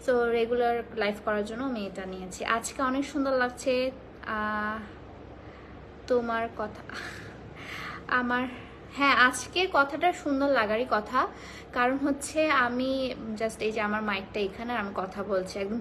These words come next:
ক্লিয়ারলি শোনার কথা আপনার। তুমি এখন কোথায় আছো? এখন আমি বর্তমানে আমার বাসায়, আমার নিজের বাসায় আছি। হ্যালো, হ্যালো আপু, আপনার বিগ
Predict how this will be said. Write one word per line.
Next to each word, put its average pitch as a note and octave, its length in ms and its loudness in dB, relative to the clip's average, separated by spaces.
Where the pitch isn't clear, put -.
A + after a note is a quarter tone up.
ক্লিয়ারলি C#4+ 460 4
শোনার A3+ 460 -4
কথা F#3 300 -4
আপনার। F3+ 300 -6
তুমি C#4+ 180 6
এখন C#4 260 2
কোথায় A#3+ 340 2
আছো? A3 280 -2
এখন C#4 360 2
আমি G#4 140 2
বর্তমানে D4+ 400 4
আমার C#4+ 180 6
বাসায়, A3+ 460 2
আমার B3 180 0
নিজের A#3+ 380 4
বাসায় B3 420 4
আছি। D#4 260 -6
হ্যালো, B3+ 480 2
হ্যালো A#3 460 0
আপু, C4 220 4
আপনার C#4 320 4
বিগ C4 280 -2